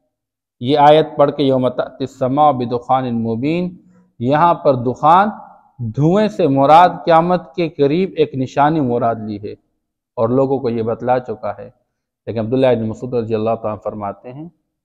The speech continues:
भाई जिस बंदे के पास जिस चीज़ के बारे में इल्म हो वो खुल के बता दे, जिसका इल्म ना हो बता दे कि मेरे पास कोई इल्म नहीं, खामखा तकल्लुफ़ में पढ़ने की ज़रूरत नहीं। फरमाया ये धुआं कौन सा धुआं है?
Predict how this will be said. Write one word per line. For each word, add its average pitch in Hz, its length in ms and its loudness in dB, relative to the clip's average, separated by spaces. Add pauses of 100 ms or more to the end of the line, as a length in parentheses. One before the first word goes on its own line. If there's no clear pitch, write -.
(440)
भाई 147 140 0
जिस 151 200 -8
बंदे 135 300 0
के 123 220 -2
पास 135 240 2
जिस 117 220 -8
चीज़ 135 260 -8
के 117 100 -4
बारे 123 260 2
में 117 180 -4
इल्म 131 240 -4
हो 151 160 -2
वो 120 180 0
खुल 156 220 -8
के 127 160 -6
बता 117 320 -2
दे, 170 140 -6
जिसका 143 340 -6
इल्म 135 200 -4
ना 160 100 -2
हो 175 100 -2
बता 143 200 -2
दे 170 120 -4
कि 139 120 -12
मेरे 135 220 -6
पास 139 340 -4
कोई 180 160 -6
इल्म 113 200 -6
नहीं, 107 220 -14
खामखा 156 440 -4
तकल्लुफ़ 147 420 -4
में 131 140 -8
पढ़ने 131 240 -4
की 110 140 -14
ज़रूरत 107 240 -8
नहीं। 90 180 -20 (1120)
फरमाया 190 300 4
ये 196 100 8
धुआं 170 380 6
कौन 175 240 4
सा 202 180 8
धुआं 202 320 4
है? 226 300 -2